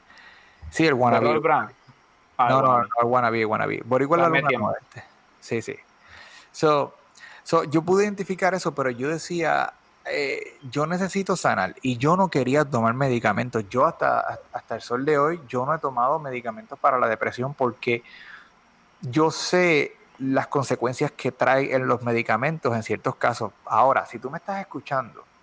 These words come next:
Speaker 1: el que me está escuchando, yo sé por qué yo no tomo medicamentos, pero no quiere decir que tú que me estás escuchando no necesites medicamentos.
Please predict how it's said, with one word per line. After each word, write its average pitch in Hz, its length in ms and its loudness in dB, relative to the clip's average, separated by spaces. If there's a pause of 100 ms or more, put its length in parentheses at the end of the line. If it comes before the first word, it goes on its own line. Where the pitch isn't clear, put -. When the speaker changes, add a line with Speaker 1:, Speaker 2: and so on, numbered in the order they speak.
(160)
Speaker 1:
el 120 120 -10
que 120 80 -4
me 113 80 -4
está 120 120 -14
escuchando, 135 560 -6 (1600)
yo 160 260 4
sé 175 220 2
por 143 220 -2
qué 123 220 -2
yo 135 200 0
no 131 120 -2
tomo 117 260 -2
medicamentos, 104 760 -6 (220)
pero 117 220 2
no 120 180 -2
quiere 147 280 2
decir 131 360 -2
que 113 180 -2
tú 143 220 -2
que 151 100 -2
me 131 100 -4
estás 135 220 -4
escuchando 127 600 -4
no 127 320 -2
necesites 117 560 -6
medicamentos. 98 760 -6